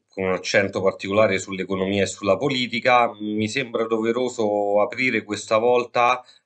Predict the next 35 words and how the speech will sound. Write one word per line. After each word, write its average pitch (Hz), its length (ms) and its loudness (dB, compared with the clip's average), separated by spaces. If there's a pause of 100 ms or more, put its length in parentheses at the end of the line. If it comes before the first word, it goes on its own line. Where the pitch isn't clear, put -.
eh, 95 320 2
ricordando 107 640 0
la 104 100 2
conferma 104 560 -2
all'estradizione 104 1040 -2
da 95 140 0
parte 104 340 -2
del 95 200 -6
governo 95 1000 2 (220)
inglese, 101 580 -2
estradizione 95 800 -4
negli 101 340 -4
Stati 110 300 -2
Uniti 110 360 -2
di 98 160 -8
Julian 101 380 0
Assange. 85 680 -6 (500)
Eh, 90 320 0
Julian 127 280 2
Assange 143 500 0
verrà 101 300 0
quindi 117 260 -2
estradato 110 480 2
negli 98 240 -6
Stati 120 300 -4
Uniti, 135 300 -4
dove 104 260 0
rischia 123 360 0
una 104 160 0
condanna 113 460 0
a 98 80 -6
centosettantacinque 110 1400 -2
anni 107 240 0
di 117 100 -8
carcere 113 680 -2